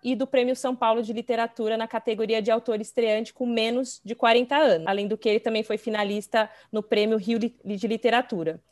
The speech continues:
E já tenho spoilers que o livro, talvez, né, ao que tudo indica, sai esse ano. Por favor, nos agracie com isso. E a Aline também vai poder falar um pouquinho mais sobre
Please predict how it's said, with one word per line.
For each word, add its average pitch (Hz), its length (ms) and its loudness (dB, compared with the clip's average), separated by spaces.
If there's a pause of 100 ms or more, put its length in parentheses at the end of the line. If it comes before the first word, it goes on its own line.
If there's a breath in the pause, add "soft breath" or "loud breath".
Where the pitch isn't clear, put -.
E 277 300 0
já 220 160 4
tenho 208 300 2
spoilers 214 600 2
que 214 360 -8
o - 20 -6
livro, 214 380 0
talvez, 233 680 6
né, 240 260 2
ao 233 180 2
que - 80 -20
tudo 233 160 -2
indica, 233 320 -2
sai 208 360 4
esse 220 260 2
ano. 233 340 2 (260 soft breath)
Por 226 160 2
favor, 214 480 4
nos 226 200 0
agracie 214 580 2
com 220 200 0
isso. 254 400 -2 (460 loud breath)
E 220 80 4
a 214 60 8
Aline 226 200 4
também 240 300 4
vai 226 140 4
poder 220 240 0
falar 220 260 2
um 220 80 0
pouquinho 233 380 -2
mais 208 320 4
sobre 214 440 -2